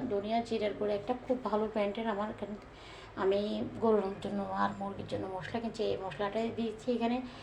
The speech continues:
এতটা টেস্ট হয়েছে মাশাআল্লাহ। আমি খাবার পরে বয়সটা দিছি, আলহামদুলিল্লাহ খুবই ভা-, ভালো লেগেছে। তো সবাই এভাবে করে বাসায় ট্রাই করবেন। এরপর একটু পানি দিয়ে খুব ভালো করে এক, এক, আমি এখানে তিনবার পানি দিয়েছি আপ-, ক্যামেরা আউটসাইডে,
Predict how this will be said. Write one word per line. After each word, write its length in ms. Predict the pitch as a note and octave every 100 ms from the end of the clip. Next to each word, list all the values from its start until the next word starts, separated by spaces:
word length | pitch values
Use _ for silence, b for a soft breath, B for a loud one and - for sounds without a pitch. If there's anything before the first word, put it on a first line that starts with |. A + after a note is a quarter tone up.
| B B B
এতটা 360 | - G#3 - - -
টেস্ট 240 | B3 A3 -
হয়েছে 240 | A#3+ A#3 A#3+
মাশাআল্লাহ। 480 | A3 F#3+ - A3 G#3 F#3+
আমি 100 | G#3 -
খাবার 280 | - F#3+ G#3 -
পরে 180 | G3+ A3
বয়সটা 340 | A#3+ A3+ - A#3
দিছি, 320 | G#3+ - A3+ A#3 B B B B -
আলহামদুলিল্লাহ 680 | G#3 F#3 G3+ G3+ A3 A3 A#3 -
খুবই 300 | A#3 A3 A#3
ভা-, 200 | A#3+ G#3+
ভালো 140 | G#3 G#3
লেগেছে। 460 | A3+ G#3+ A3+ - A3+ B3+ B3+ B B B -
তো 80 | B3+
সবাই 320 | A#3+ B3+ B3 D4+
এভাবে 220 | B3+ B3
করে 160 | B3+ C4+
বাসায় 340 | A#3+ A3+ A#3 A#3+
ট্রাই 180 | A3+ G#3+
করবেন। 280 | B3 A#3 A3
এরপর 280 | G#3 - A#3
একটু 220 | G#3+ - A#3+
পানি 240 | G#3 G3
দিয়ে 160 | G#3 A#3 -
খুব 120 | C4+ B3+
ভালো 180 | A#3 A#3
করে 180 | A#3+ A#3
এক, 140 | G#3 - -
এক, 140 | A3+ -
আমি 160 | A3+ A#3+
এখানে 220 | B3 B3+ C4 -
তিনবার 360 | C4+ B3 A3
পানি 220 | G#3 G#3 G#3+
দিয়েছি 380 | A3 G3+ - B3+ B3+ B B B
আপ-, 200 | G3 -
ক্যামেরা 360 | G#3 G3 G3+ A3
আউটসাইডে, 460 | G#3 G#3 A3+ G#3 G3+